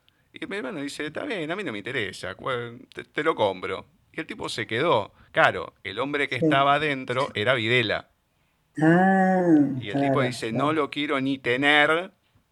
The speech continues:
Speaker 2: Claro,
Speaker 1: Por el,
Speaker 2: sí, es
Speaker 1: bueno,
Speaker 2: verdad.
Speaker 1: pero también no lo querés tener, pero vendelo. Pues la verdad que lo vendió muy barato. Yo no sé, mi hermano ha encontrado cosas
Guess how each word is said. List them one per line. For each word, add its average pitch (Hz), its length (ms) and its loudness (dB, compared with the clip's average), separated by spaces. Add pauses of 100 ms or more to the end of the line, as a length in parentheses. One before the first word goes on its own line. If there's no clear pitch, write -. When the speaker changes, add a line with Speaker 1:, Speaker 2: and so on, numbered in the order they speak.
(120)
Speaker 2:
Claro, 160 600 6
Speaker 1:
Por 151 80 6
el, 117 100 4
Speaker 2:
sí, 139 60 6
es 156 160 6
Speaker 1:
bueno, 151 160 6
Speaker 2:
verdad. 101 240 0
Speaker 1:
pero 101 360 -2
también 139 200 -4
no 127 60 2
lo 127 80 2
querés 107 200 2
tener, 127 200 4
pero 80 280 -6
vendelo. 110 540 2
Pues 76 180 0
la 67 80 -10
verdad 87 400 2
que 110 80 -2
lo 95 100 -4
vendió 92 500 -2
muy 104 420 -4
barato. 98 360 0
Yo 127 160 -4
no 117 80 -2
sé, 104 200 -4
mi 95 80 -8
hermano 110 280 0
ha 110 40 -4
encontrado 101 560 -2
cosas 107 640 -2